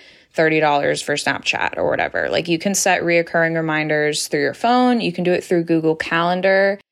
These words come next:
That's a really great way to stay organized, uh, 'cause you definitely don't wanna forget when someone owes you money. You have to set up your settings in your Snapchat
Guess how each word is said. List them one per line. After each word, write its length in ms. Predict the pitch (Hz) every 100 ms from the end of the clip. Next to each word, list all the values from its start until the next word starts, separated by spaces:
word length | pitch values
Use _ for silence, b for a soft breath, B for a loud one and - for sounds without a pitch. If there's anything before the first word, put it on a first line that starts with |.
| _
That's 400 | - 165 165 - -
a 80 | 175
really 340 | 170 175 175
great 240 | 175 170 -
way 160 | 160
to 100 | 170
stay 340 | 165 - 156 -
organized, 1080 | 202 220 233 226 220 214 220 208 - - -
uh, 140 | 160
'cause 200 | 165 170
you 80 | 170
definitely 320 | 170 180 196
don't 120 | 190
wanna 140 | 196 202
forget 420 | 202 185 214 -
when 120 | 185
someone 340 | 190 180 180 -
owes 260 | 190 202
you 60 | 233
money. 540 | 269 320 294 277 277 - _ _
You 140 | 202 202
have 180 | 214 214
to 100 | 240
set 240 | - 208
up 100 | 208
your 120 | 220
settings 520 | 208 - 175 185 190 190
in 140 | 175
your 100 | 170
Snapchat 880 | - - 160 - - - 226 247